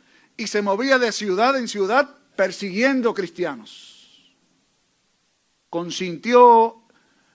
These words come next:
en el martirio de Esteban y Dios literalmente lo bajó del caballo, lo quebrantó, lo puso en necesidad.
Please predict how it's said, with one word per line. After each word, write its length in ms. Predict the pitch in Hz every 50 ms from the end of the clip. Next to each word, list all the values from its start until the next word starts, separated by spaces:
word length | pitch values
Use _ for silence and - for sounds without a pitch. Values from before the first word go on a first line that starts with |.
| _ _ _ _ _ -
en 160 | 202 190 190
el 120 | 185 185 185
martirio 800 | 180 180 160 147 - - 254 254 240 220 196 180 175 170 165
de 100 | 160 156
Esteban 560 | 139 - - 196 185 151 131 113 107 104 101 95 _ _ _ _ _ _ _ _ _ _ _ _ _ _ _ _ _ _ _ _ _ _ _ _ _ _ _ _ -
y 140 | 156 139 139
Dios 480 | 156 202 233 208 180 190 185 - - _ -
literalmente 1000 | 170 175 170 165 - 165 165 180 208 226 233 226 233 226 196 165 - - 156 151
lo 120 | 151 147
bajó 280 | 151 147 143 165 202 202
del 160 | 202 190 -
caballo, 520 | - 175 170 180 196 185 139 123 113 90 _ _ _ _ _ _ _ _ _ _ _ _ _ _ _ _ _ _ _ _ _ _ _ _ _ _ _ _ -
lo 180 | 143 143 139 -
quebrantó, 720 | 156 151 147 156 156 156 139 - - 208 190 165 123 - - - _ _ _ _ _ _ _ _ _ _ _ _ _ _ _ _ _ - _ _ - _ -
lo 240 | 190 190 190 180 180
puso 340 | 247 277 262 - 254 226 220
en 140 | 202 196 196
necesidad. 800 | 196 185 190 202 190 - 190 185 165 185 233 254 240 185 -